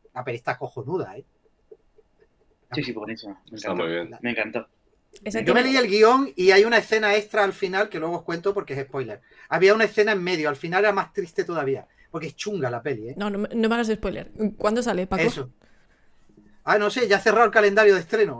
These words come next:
Speaker 1: luego te lo digo.
Speaker 4: Joder.
Speaker 1: La lleva Ver-, la lleva Vértigo y la
Speaker 4: Ah, mira.
Speaker 1: compró sobre guión. Se compró esa peli, se compró sobre guión.
Speaker 4: Uf, pues eso.
Speaker 1: Ya, ya, ya, me costó también.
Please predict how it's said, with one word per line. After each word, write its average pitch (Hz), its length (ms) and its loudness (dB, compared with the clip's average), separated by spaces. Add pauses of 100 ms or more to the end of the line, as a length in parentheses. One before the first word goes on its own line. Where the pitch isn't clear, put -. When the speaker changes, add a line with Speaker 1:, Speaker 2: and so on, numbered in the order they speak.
Speaker 1:
luego 220 180 -2
te 208 100 0
lo 190 80 0
digo. 127 280 -6 (100)
Speaker 4:
Joder. - 320 -16 (240)
Speaker 1:
La 160 140 0
lleva 208 220 8
Ver-, 226 320 2
la 160 140 2
lleva 214 200 6
Vértigo 233 580 -2
y 156 140 -8
la 156 200 -2
Speaker 4:
Ah, 226 100 -4
mira. 208 140 -4
Speaker 1:
compró 190 160 -2
sobre 190 280 -4
guión. 135 260 -8 (320)
Se - 220 -12
compró 156 260 -8
esa 175 160 -8
peli, 190 140 -8
se 190 100 -12
compró 160 240 -14
sobre 135 240 -12
guión. 101 240 -16 (580)
Speaker 4:
Uf, - 360 -12 (280)
pues - 220 -18
eso. 185 500 -8 (840)
Speaker 1:
Ya, 165 240 6
ya, 196 220 8
ya, 202 180 6
me 220 100 0
costó 180 320 0
también. 214 400 0